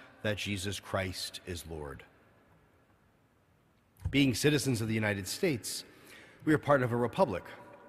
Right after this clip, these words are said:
We don't have a king. We don't have heirs to the throne. We don't have a royal bloodline.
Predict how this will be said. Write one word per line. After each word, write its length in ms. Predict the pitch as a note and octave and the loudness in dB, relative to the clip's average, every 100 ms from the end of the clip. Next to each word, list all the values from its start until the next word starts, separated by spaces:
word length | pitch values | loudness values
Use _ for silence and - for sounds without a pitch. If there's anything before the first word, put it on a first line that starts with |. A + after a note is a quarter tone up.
| - - - - | -20 -20 -20 -4
We 80 | A#2+ | 2
don't 160 | B2+ A2+ | 2 2
have 140 | A#2+ | 0
a 40 | |
king. 380 | G#2+ B2 A#2+ D#3+ F3+ - - - - - - | -2 -2 0 0 -4 -14 -20 -20 -20 -12 0
We 120 | B2 | 4
don't 200 | B2+ B2 | 6 6
have 260 | B2 A#2 G2 | 6 4 4
heirs 340 | A#2+ C3+ C3 - | 2 2 2 -2
to 100 | A2+ | -4
the 100 | A2+ | -6
throne. 500 | - A#2+ A#2+ D#3 F#3 - - - - - | -2 0 2 0 -2 -10 -20 -20 -10 -4
We 80 | G#2+ | 0
don't 220 | A2+ A#2 | 2 2
have 200 | A#2+ A2+ | 4 4
a 60 | |
royal 360 | A2+ A2 A#2 A2+ | 2 2 2 0
bloodline. 680 | G#2 C3+ D3 A2 F2+ E2 | 0 0 2 0 -2 -4